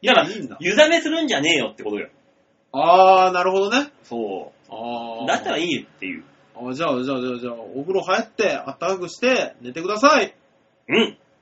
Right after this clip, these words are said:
Speaker 2: うん。
Speaker 1: 酒飲んで体も温まれば、
Speaker 2: はい。
Speaker 1: ちょうどいい。
Speaker 2: ね。じゃあ、以上。えー、今週の、えー、みんなに丸投げのコーナーです。
Speaker 1: 続いて、ハクさんでーす。
Speaker 2: あ、来た！二通目があった。
Speaker 1: 二通目があった。馬王さん、大塚さん、吉沢さん、こんにちは。ハクでー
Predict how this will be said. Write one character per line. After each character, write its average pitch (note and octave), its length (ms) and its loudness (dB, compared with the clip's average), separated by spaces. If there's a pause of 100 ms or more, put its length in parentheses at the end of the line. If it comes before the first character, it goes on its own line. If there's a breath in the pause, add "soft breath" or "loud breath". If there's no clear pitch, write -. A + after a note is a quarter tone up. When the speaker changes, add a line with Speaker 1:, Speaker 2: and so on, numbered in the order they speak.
(140)
Speaker 2:
う F3 120 -6
ん。 G#3+ 220 -10
Speaker 1:
酒 - 240 -8
飲 D#3 120 -4
ん - 20 -2
で C#3 100 -4
体 D#3 240 -4
も E3+ 140 -2
温 F#3 180 -4
ま A3+ 80 2
れ A3+ 80 2
ば、 - 200 -4 (100)
Speaker 2:
は A3+ 180 6
い。 - 160 -6
Speaker 1:
ち - 80 -20
ょ B2+ 60 -8
う - 20 -4
ど F#3 60 2
い A#3+ 60 6
い。 - 440 -6
Speaker 2:
ね。 D#3 240 -8 (220)
じ A#2+ 100 -16
ゃ A2+ 40 -12
あ、 - 40 -12
以 E3+ 120 -4
上。 - 280 2 (560 soft breath)
え B2 60 -10 (120)
ー、 A#2 60 -16
今 C3+ 220 -8
週 B2+ 180 -8
の、 F#3 220 -8 (160)
え A#2+ 360 -10
ー、 B2 40 -18
み D3 80 -12
ん D3 40 -12
な C#3+ 80 -8
に B2 120 -8
丸 B2+ 180 -8
投 C3 140 -4
げ C3 60 -6
の B2 100 -8
コ B2+ 140 -10
ー G#2 60 -12
ナ G#2 60 -20
ー F#2+ 80 -20
で - 60 -20
す。 - 120 -20 (540)
Speaker 1:
続 C#4+ 140 -8
い C#4 80 -4
て、 C#4+ 80 -6
ハ F#4 180 2
ク - 80 -10
さ E4+ 180 2
ん E4 60 0
で E4 60 8
ー D#4+ 440 8
す。 D#4 120 8
Speaker 2:
あ、 D#4 320 10
来 - 0 -
た！ - 20 -20 (240)
二 F#3+ 140 -4
通 C#4+ 220 0
目 E4 120 4
が D4 120 8
あ - 40 8
っ - 80 -6
た。 - 320 10
Speaker 1:
二 C#3+ 140 -6
通 D#3+ 120 -8
目 E3 140 2
が D3+ 120 2
あ C#3+ 80 -4
っ - 40 -20
た。 F3+ 580 6 (1080)
馬 E4+ 240 4
王 F4+ 60 2
さ D#4+ 180 0
ん、 - 80 -6
大 B3+ 180 4
塚 B3 160 -6
さ A#3+ 160 0
ん、 A3 40 -2
吉 G#3 200 -2
沢 G3+ 180 0
さ F#3 100 0
ん、 F3 100 2
こ E3+ 100 0
ん D#3+ 60 0
に D3+ 80 0
ち C#3+ 80 -6
は。 C#4 80 -4
ハ E4+ 200 6
ク E4+ 60 0
で D#4+ 80 10
ー - 0 -